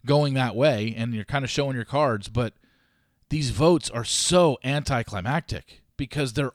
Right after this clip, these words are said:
all unanimous. Now, something that's interesting me about Cameron and Red, you know, it's funny because Cameron and Red are sitting there and saying, "Oh my gosh, Cirie, Izzy, and Felicia,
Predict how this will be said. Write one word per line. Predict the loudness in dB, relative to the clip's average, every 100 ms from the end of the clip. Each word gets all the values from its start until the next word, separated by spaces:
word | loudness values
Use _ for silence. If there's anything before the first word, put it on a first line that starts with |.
| -2
all | 0 2 -2 -4
unanimous. | -4 -2 -2 -4 -12 -14 -16 _ _ _ _ _ _ _ _ _ _ _ _ _ _ _
Now, | 2 4 4 0 _ _ _ _ _ _ _
something | -2 0 2
that's | 0 0
interesting | -2 0 0 0
me | 0 0 -2
about | 2 4 4 2
Cameron | 0 2 2 2
and | 0 0 2
Red, | 2 0 -6 -14 _ _ _ _ _ _ _ _ _ _
you | -2 0
know, | 2 2 2 0 _ _ _
it's | -6 -4
funny | -2 -2 -2
because | 0 2 2
Cameron | 0 -2 -2 -4
and | -2 2
Red | 4 4
are | 4
sitting | 2 0 0 2
there | 2 2 0
and | -2 -4
saying, | -2 0 0 -2 -2
"Oh | 0
my | 2 0
gosh, | 0 0 0 -2 -6
Cirie, | -8 -4 -2 0 -2 -4
Izzy, | 0 0 2 -2
and | -4 -4
Felicia, | -4 0 0 0 -4